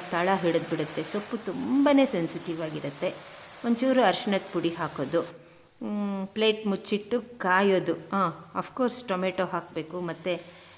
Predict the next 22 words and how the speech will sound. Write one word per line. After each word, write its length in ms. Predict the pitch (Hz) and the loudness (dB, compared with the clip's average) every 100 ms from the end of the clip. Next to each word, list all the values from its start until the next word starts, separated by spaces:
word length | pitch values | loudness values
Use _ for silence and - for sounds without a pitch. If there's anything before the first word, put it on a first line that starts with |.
| - | -4
ಟೊಮೆಟೊ 300 | 170 175 202 | 0 4 4
ಹಾಕಿ 300 | 202 196 190 | 4 4 2
ಬೆಂದ 300 | 160 180 196 | 4 4 6
ನಂತರ, 380 | 208 190 185 190 190 190 170 - - - 170 | 4 4 2 2 4 4 2 -2 -16 -12 -6
ಆ, 300 | 170 165 160 | -4 -4 -4
ಕೊಬ್ಬರಿ 280 | - 175 180 | -2 0 0
ತುರಿಯನ್ನ 420 | 196 175 175 170 175 | -2 0 0 0 -2
ಹಾಕಿರಬಹುದು. 720 | 170 175 175 185 170 170 175 | -2 -2 0 -2 -2 -2 -2
ನಾನು 280 | 175 165 165 | -2 0 2
ಒಟ್ಟಿಗೆ 300 | 165 - 202 | 0 2 0
ಹಾಕ್ಬಿಟ್ಟೆ. 840 | 202 175 - 156 151 160 - - - 185 | 2 -2 -4 -4 2 0 0 -14 -10 -2
ನೀವು 260 | 214 226 | 2 2
ಹಾಗೆ 300 | 185 170 165 | 4 2 4
ಮಾಡೋದು 340 | 160 160 165 160 | 0 2 0 0
ಬೇಡ. 160 | 151 - - 190 | -2 -2 -6 -6
ಟೊಮೆಟೊ 360 | 185 180 180 | -4 -2 -2
ಬೆಂದ 320 | 160 160 170 | -2 -2 -2
ಮೇಲೆ 360 | 175 175 311 339 - - - 196 | 0 4 2 2 -10 -16 -12 -6
ನೀವು 180 | 185 277 | -2 0
ತೆಂಗಿನಕಾಯಿ 540 | 196 175 170 151 147 | 2 2 0 0 -2
ತುರಿಯನ್ನ 440 | 147 147 147 147 214 - | -2 -2 0 0 -2 -4
ಹಾಕಿ, 340 | 160 143 175 | -8 -6 -4